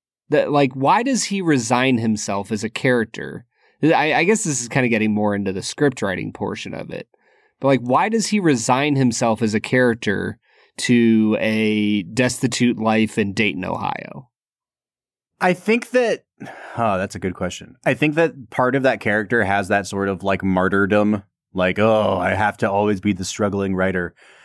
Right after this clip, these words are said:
Speaker 2: I also think that, like, I would have hated this movie if it had ended that way because he didn't deserve a happy ending. Truly, I mean this from the bottom of my heart. He is a piece of shit. And, like,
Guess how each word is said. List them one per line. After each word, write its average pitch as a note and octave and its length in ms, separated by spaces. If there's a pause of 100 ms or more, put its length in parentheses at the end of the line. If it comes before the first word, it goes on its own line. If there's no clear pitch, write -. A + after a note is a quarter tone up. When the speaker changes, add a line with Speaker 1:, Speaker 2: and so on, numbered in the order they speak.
(600)
Speaker 2:
I F#3+ 140
also F4 320
think G#3 320
that, D3+ 260
like, B2+ 380 (500)
I F3 120
would C#4 180
have F3+ 80
hated B2+ 360
this F#2+ 180
movie F#2 280
if E2+ 100
it F#2+ 80
had F2+ 100
ended F#2+ 260
that D#2+ 200
way E2+ 160
because G2 380
he F3 140
didn't F4+ 280
deserve C#3 400
a F#2+ 60
happy E2+ 340
ending. D#2 360 (720)
Truly, E3 640
I D#3 160
mean C#4 200
this G3 140
from D#3 160
the C3+ 60
bottom C#3+ 260
of G#2 140
my F#2+ 120
heart. F#2 300
He C4+ 200
is C4+ 120
a D#3+ 80
piece - 280
of G2+ 100
shit. - 100 (400)
And, C3+ 240
like, - 240